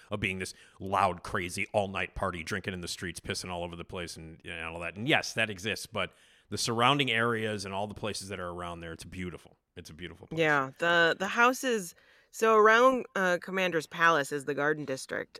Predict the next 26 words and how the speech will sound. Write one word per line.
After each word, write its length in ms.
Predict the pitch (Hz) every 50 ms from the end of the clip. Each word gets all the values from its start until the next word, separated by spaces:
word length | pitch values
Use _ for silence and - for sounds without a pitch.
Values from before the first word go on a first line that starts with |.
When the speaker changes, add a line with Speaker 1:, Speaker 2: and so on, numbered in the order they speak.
| - -
Speaker 2:
and 100 | 156 -
Speaker 1:
Right. 120 | 180 175
Speaker 2:
that 260 | 156 156 160 160 - -
area 560 | 156 151 147 143 139 135 135 131 123 117 - - - -
is 200 | - 147 139 131
Speaker 1:
Beautiful. 220 | - 82 - 147 143 127 - -
Speaker 2:
just, 60 | -
those 480 | - 165 170 165 165 165 160 147 131 -
homes 840 | - - - - 190 190 190 180 170 160 151 143 139 131 - - - _ _
are 400 | - 143 139 135 127 123 117 - - _ -
amazing 840 | 143 147 143 147 151 156 160 160 156 160 156 151 131 131 131 113 110
and 160 | 120 135 131
Speaker 1:
Yeah. 240 | 85 85 95 95 90 - _ _ _ _ _
Speaker 2:
giant 600 | - - - 156 143 151 156 160 156 147 131 110 -
and 140 | 147 143 127
gorgeous. 760 | - 143 139 143 151 151 - 60 - - - - - - - _ -
Speaker 1:
Yeah. 200 | 92 85 78 82 82 - - _ _
Speaker 2:
Yeah, 240 | - 151 151 147 135
and 160 | - 143 180
then 120 | 185 185 190
in 120 | 196 202
Treme, 600 | 190 - 190 180 175 180 202 247 269 254 214 190 180
like, 360 | 165 165 160 151 - - - _ _ _ _ _ _ _ _ _
it's 160 | - 170 - -
that 200 | 180 147 - -
classic, 1040 | - - - 185 175 170 170 180 - - 180 165 151 151 - - - - - -